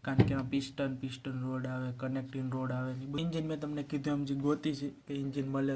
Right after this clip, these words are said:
તો. એન્જિન મળે એટલે પહેલાં તો આમ ખોલીને જોઈ કઈ રીતે ખોલવાનું ને કઈ રીતે પેક થાય. પછી અમે વ્યવસ્થિત એમાં કરી શકીએ, કારણ કે આમ સીધી તો હળી કરાય નહીં ને કે ગમે એ કોકનું એન્જિન આવીને ખોલી નાખે,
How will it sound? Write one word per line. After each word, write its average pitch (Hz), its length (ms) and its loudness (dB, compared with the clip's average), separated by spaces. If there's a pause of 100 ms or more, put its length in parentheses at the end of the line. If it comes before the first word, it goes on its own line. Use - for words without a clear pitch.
તો. 139 60 -10 (680)
એન્જિન 156 260 0 (200)
મળે 156 280 4
એટલે 156 240 2
પહેલાં 147 240 0
તો 151 100 -2
આમ 143 60 -4 (100)
ખોલીને 147 400 0
જોઈ 143 220 4
કઈ 143 160 2
રીતે 139 180 -4 (120)
ખોલવાનું 147 480 0
ને - 80 -12
કઈ 139 140 0
રીતે 135 180 0 (100)
પેક 147 160 4 (120)
થાય. 139 140 -4 (540)
પછી 165 340 2
અમે 170 180 2 (240)
વ્યવસ્થિત 160 500 4
એમાં 147 220 -2
કરી 147 220 2
શકીએ, 135 260 0
કારણ 135 200 -4
કે 139 120 -6
આમ 131 80 -4 (240)
સીધી 143 280 -2
તો 143 100 2
હળી 139 240 2
કરાય 147 280 4
નહીં 170 160 0
ને 143 60 -6 (400)
કે 143 80 -4 (100)
ગમે 139 240 2
એ 135 100 0
કોકનું 143 320 0
એન્જિન 139 220 2
આવીને 139 260 2
ખોલી 143 240 2
નાખે, 127 160 -2